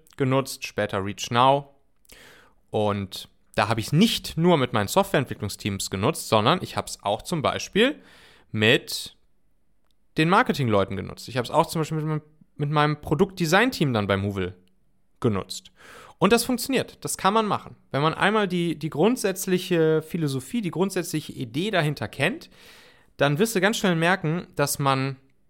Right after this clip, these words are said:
dass man das auch auf andere Teams übertragen kann.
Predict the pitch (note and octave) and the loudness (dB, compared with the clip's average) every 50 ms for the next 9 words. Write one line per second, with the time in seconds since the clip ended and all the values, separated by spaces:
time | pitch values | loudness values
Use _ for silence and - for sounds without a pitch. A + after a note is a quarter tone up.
0 | _ _ _ - C3+ - - C3+ A#2 - D3 E3+ - - - - D3 D#3 C3+ A#2+ | _ _ _ -10 -8 -4 -4 -4 -2 0 -2 -2 -2 -4 0 2 4 4 2 0
1 | - B2+ B2 - - - D3+ E3+ F#3+ F3+ F3 D3 C#3+ - - - C3+ C3+ C#3+ D3+ | -4 -6 -6 -6 -4 0 2 2 4 2 2 0 -4 -6 -8 -6 -4 -4 -4 -4
2 | - - - - - C3 B2 C3 B2 - - - B2+ C3 C#3+ B2 G2 - - - | -4 -6 -8 -8 -10 -4 -2 -2 -4 -2 -2 2 2 2 2 0 -6 -10 -16 -20